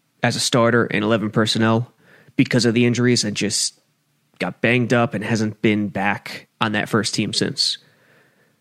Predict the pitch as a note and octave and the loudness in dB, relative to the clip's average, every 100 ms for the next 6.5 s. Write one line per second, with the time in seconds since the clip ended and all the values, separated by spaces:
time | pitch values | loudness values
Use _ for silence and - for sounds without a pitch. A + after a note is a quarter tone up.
0 | _ _ _ _ _ _ _ _ - - | _ _ _ _ _ _ _ _ -8 -6
1 | - - - A2 A2+ G#2+ G2+ G2+ B2+ B2 | -6 -6 -2 0 2 2 2 2 2 4
2 | A#2+ A#2 A#2 - - A2 A2 A2 A2 G#2 | 4 4 0 -6 -2 2 2 2 0 2
3 | A#2 A2+ A2+ A#2 A2 G#2+ A#2+ - _ _ | 2 2 2 2 2 0 -4 -18 _ _
4 | _ _ _ _ _ _ - A#2 - B2 | _ _ _ _ _ _ -2 0 4 4
5 | A#2+ - A2+ A#2+ - A#2 A2 A#2 A2 A2 | 4 2 0 0 0 0 2 0 0 0
6 | G#2+ - - - - | 0 -2 -4 -6 -14